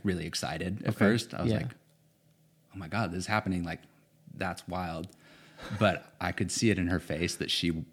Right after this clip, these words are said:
Speaker 1: she wasn't there yet.
Speaker 2: Okay.
Speaker 1: So
Speaker 2: Wasn't there to be excited yet.
Speaker 1: Yeah.
Speaker 2: Okay.
Speaker 1: Was, like, very much, like,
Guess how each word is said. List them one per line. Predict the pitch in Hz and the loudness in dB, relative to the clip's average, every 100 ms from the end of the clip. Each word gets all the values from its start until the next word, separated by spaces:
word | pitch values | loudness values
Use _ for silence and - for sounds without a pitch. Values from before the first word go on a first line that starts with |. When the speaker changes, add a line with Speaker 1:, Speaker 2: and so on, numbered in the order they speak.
| - | -6
Speaker 1:
she | - 87 | -2 0
wasn't | 92 85 90 - | 0 -2 -4 -6
there | - 78 | -8 -6
yet. | 87 95 - - - - | -2 0 0 -4 -16 0
Speaker 2:
Okay. | 107 - 92 113 - | 2 2 0 -4 -6
Speaker 1:
So | - 95 78 90 104 - - | 0 0 0 -4 -8 -2 8
Speaker 2:
Wasn't | 123 120 117 | 10 12 12
there | 113 | 10
to | 101 | 10
be | 104 | 4
excited | - 98 92 - | 4 2 2 -2
yet. | - - | -6 -6
Speaker 1:
Yeah. | - 101 92 - - | 2 6 6 4 2
Speaker 2:
Okay. | 110 107 | 4 8
Speaker 1:
Was, | 104 90 - | 8 8 6
like, | 95 87 | 4 4
very | 90 92 90 | 2 4 6
much, | 87 82 - | 4 2 -4
like, | 76 76 - | -6 -6 -10